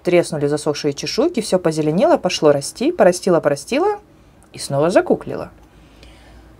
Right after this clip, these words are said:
У меня тут наступила третья волна всего этого дела. Вот опять вы видите, треснули чешуйки.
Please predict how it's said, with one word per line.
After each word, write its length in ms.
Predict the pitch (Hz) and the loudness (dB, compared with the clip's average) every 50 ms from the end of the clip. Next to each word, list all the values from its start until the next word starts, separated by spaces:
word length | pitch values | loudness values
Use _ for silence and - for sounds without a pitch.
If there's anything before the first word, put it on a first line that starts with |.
| - - | -6 -2
У 60 | 160 | 2
меня 200 | 170 175 214 285 | 4 6 6 6
тут 200 | 302 330 - - | 4 4 0 0
наступила 500 | - 214 202 202 - 220 202 233 214 196 | 0 0 0 0 0 0 4 6 6 6
третья 420 | 196 - 180 175 143 - - 160 160 | 6 4 2 0 0 0 0 0 2
волна 320 | 170 180 185 190 196 208 | 4 4 4 4 2 0
всего 320 | 208 - - 214 190 208 | 0 -2 -6 -6 -2 -2
этого 320 | 202 202 202 - 196 190 196 | -2 -2 -2 -2 -2 -2 -2
дела. 380 | 180 185 196 196 190 190 196 - | -4 -2 0 0 2 2 0 0
Вот 240 | 196 208 214 214 - | 0 -2 0 2 2
опять 400 | 247 - 185 170 165 - - - _ _ _ _ _ _ - - - - - _ _ _ _ _ _ - - - | 2 2 2 0 0 -2 -8 -18 _ _ _ _ _ _ -20 -20 -20 -20 -20 _ _ _ _ _ _ -20 -18 -8
вы 140 | - 170 175 | -4 -2 -2
видите, 360 | 170 170 160 147 143 - - - - | 0 0 0 -2 -2 -6 -8 -12 -2
треснули 460 | - 175 170 156 - - 156 143 143 | 2 4 4 4 2 -2 -8 -8 -8
чешуйки. 840 | - - - 175 - - - 262 311 311 294 - - 226 220 220 | -8 -10 -8 -8 -6 -4 -2 -2 -2 -2 -4 -4 -6 -6 -6 -6